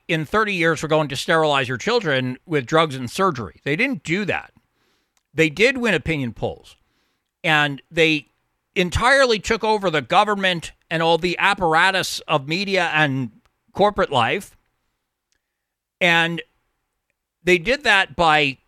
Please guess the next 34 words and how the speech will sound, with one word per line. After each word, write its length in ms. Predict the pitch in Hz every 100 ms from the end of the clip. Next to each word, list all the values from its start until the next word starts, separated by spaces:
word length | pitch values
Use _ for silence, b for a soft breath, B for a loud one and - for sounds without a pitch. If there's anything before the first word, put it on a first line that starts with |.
| _ _ _ _ _ _ -
persuading 580 | 185 - 190 233 277
people 300 | 202 196 156 170
that 200 | 165 -
they 160 | 151
shared 480 | 135 - 196 214 151
their 240 | 170 165
values. 960 | 127 131 165 226 202 135 95 101 170 - _ _ _ _ _ _ _ _ _ _
And 180 | 170 165
then 180 | 175 180
as 160 | 180 170
a 60 |
consequence 760 | - 208 208 - - 156 147 -
of 300 | 135 113 - _ _ _ _ _ _ 180
invading 640 | 160 135 165 196 202 185
everything 720 | 175 170 147 165 143 127 123 _ _
by, 420 | 131 139 139 120 _
by 380 | 135 139 135 123 -
so 240 | - 170
convincing 560 | 156 131 160 170 160 120
people 280 | 127 120 110
of 80 |
this, 360 | 98 95 113 - _ _ _ _ _ _ _ _ _ _ -
then 180 | 147
they 120 | 165 160
started 400 | - 156 151 131
to, 360 | 147 123 117 -
you 120 | 143
know, 80 | 123
the 100 | 127
transvaluation 920 | - 175 160 135 151 143 139 139 147
of 80 | 123
all 140 | 131
values, 500 | 127 247 160 - -
right? 180 | 90 95